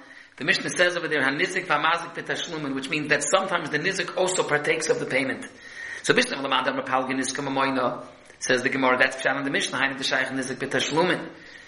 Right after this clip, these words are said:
Because Be'etzim, he really should be receiving the entire nizik, and, and he's in Mevater, that's his chelik of the Tashlumin. El Lamad Amar Pal Geniska Knosa Fakert, Be'etzim, he shouldn't be paying at all. Hashtag Lav Yidei Kashakol, it's only a Knas, B'tashlumin Isei.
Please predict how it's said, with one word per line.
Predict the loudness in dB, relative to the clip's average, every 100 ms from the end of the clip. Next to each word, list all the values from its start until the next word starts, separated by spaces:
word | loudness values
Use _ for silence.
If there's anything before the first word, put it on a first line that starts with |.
| -20 -4
Because | 4 4
Be'etzim, | 4 0 -2 -4
he | -2
really | -2 -2
should | -4 -2
be | -2
receiving | 0 0 0 0 2
the | 0
entire | 0 4 4 6
nizik, | 4 2 0 -4 -10 -18 -20 -20 -2
and, | 0 0 0
and | -2
he's | 0 -2
in | -2 2 4
Mevater, | 4 6 4 4 -2 -6
that's | -6 -8 -8
his | -4 -4 -6 -14
chelik | -6 0 0 0 -4
of | -8
the |
Tashlumin. | -8 -8 -10 -14 -20 -20 -16 -12 -10 -10 2
El | 4 4
Lamad | 4 2 2
Amar | -2
Pal | 0 2
Geniska | 0 -4 -6 -2
Knosa | 0 0 0
Fakert, | -2 2 2 2 -2 -6 -16 -20 -20 -20 -2
Be'etzim, | 2 2 2 -4
he |
shouldn't | -4 -4 -2
be |
paying | 2 2 2
at | 0
all. | 2 2 4
Hashtag | 2 0 -4
Lav | -2 0
Yidei | 2 2
Kashakol, | 2 2 2 0 -4
it's | -4
only | -2 -2
a |
Knas, | 0 2 2 0
B'tashlumin | -2 -2 -2 0 0 0
Isei. | -2 2 2 2 0 -6